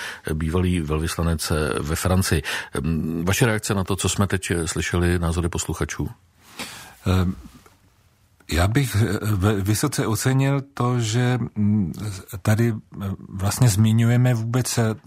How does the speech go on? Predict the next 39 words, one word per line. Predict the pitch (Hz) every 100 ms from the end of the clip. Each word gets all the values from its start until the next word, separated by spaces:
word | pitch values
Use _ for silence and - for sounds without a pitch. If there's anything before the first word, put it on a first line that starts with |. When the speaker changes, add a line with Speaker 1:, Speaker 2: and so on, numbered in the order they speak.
| - - 107
Speaker 2:
ten | 104 113 107
dialog | 117 123 - 85
mezi, | 80 78 87 87 78
mezi, | 87 87 92 87 73
eh, | 85 82
mocnostmi. | 80 82 87 - 113 - 76 69
Francie | - 85 87 - 104
je | 90 80 92
mocnost | 104 - 113 104 -
a, | 98 90 - - - -
a, | - 87 87
a | - 80 85
jako | 87 90 104
mocnost | 95 - 113 -
vystupuje | 92 85 107 101 107 110
a | 95
Spojené | 92 - 98 107 101
státy | 98 92 101
jsou | - 101
mocností, | 95 92 - 104 - - 107 98
eh, | 87
prvního | 85 92 92 110 110
řádu. | 107 110 107 73 - - - - - 85
Eh, | 85 80 85
dokud | 73 85 135 -
se | 135
vede | 127 120
přímý | - 107 104
dialog, | 95 127 135 82 -
a | 87
to | 85 104
i | 95 101
v | -
otázkách, | 92 98 95 - 104 104 -
které, | - - 104 98 98 90
ve | 90
kterých | - 104 98
se | - 101 85
nezhodujeme, | 82 92 90 147 135 90 78 76